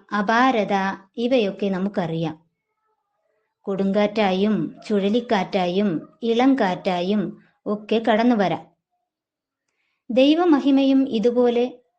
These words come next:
ദുരന്തമായും ദുഃഖമായും പ്രശ്നങ്ങളായും സമാശ്വാസമായും സുഖമായും ഒക്കെ പല രൂപങ്ങളിൽ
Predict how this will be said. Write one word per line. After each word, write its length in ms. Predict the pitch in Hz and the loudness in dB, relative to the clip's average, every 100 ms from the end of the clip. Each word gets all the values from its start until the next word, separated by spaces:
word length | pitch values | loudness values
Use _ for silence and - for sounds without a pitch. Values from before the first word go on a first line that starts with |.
| _ _ - | _ _ -6
ദുരന്തമായും 1160 | 208 226 240 247 240 196 185 208 214 165 - - | 0 0 2 2 0 0 0 0 -2 -4 -10 -6
ദുഃഖമായും 1000 | 220 220 240 233 185 180 208 185 - - | -6 -4 -2 -2 0 -2 -2 -2 -6 -10
പ്രശ്നങ്ങളായും 1040 | 214 202 240 254 240 185 175 180 202 170 - _ _ | -10 -4 0 0 0 -2 -4 -2 -4 -4 -14 _ _
സമാശ്വാസമായും 1300 | - 226 214 240 - 262 269 269 202 175 180 185 151 - | -6 -4 -2 -4 -2 -2 0 -2 -2 -2 -4 -6 -8 -12
സുഖമായും 960 | - 208 - 226 185 170 185 196 143 - | -10 -8 -6 -6 -4 -4 -4 -4 -6 -12
ഒക്കെ 440 | 185 _ 208 285 - - _ | -18 _ -8 -8 -12 -20 _
പല 300 | 202 185 214 | -6 -2 0
രൂപങ്ങളിൽ 720 | 202 190 202 240 190 180 175 | 0 -2 -2 -4 -2 -4 -8